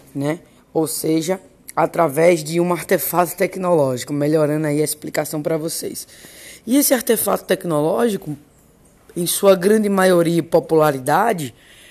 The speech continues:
é o nosso smartphone, né? Que antes chamávamos de celular, mas que ainda hoje a gente apenas usa o, o, o pequeno nome celular pra chamar o smartphone e nos referimos a ele, tá?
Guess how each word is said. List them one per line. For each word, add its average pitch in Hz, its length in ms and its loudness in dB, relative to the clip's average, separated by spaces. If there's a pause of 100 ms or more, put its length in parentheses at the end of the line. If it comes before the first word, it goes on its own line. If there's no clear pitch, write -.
(220)
é 247 80 4
o 262 60 4
nosso 254 180 2
smartphone, 220 800 0 (100)
né? 165 300 -2 (360)
Que 196 220 2
antes 214 280 2
chamávamos 175 840 2
de 156 120 -4
celular, 151 800 0 (480)
mas 220 320 -4
que - 120 -6
ainda 240 260 2
hoje 202 280 4
a 208 40 0
gente 185 240 0
apenas 190 400 2
usa 165 320 4
o, 170 160 2
o, 165 360 -2 (220)
o 160 80 -8
pequeno 214 520 0
nome 180 280 0
celular 165 480 2
pra - 140 -4
chamar 170 300 0
o 175 80 2
smartphone 165 680 -4 (800)
e 190 280 -2
nos 185 180 -2
referimos 185 800 2
a 190 120 8
ele, 143 300 2 (220)
tá? 151 200 0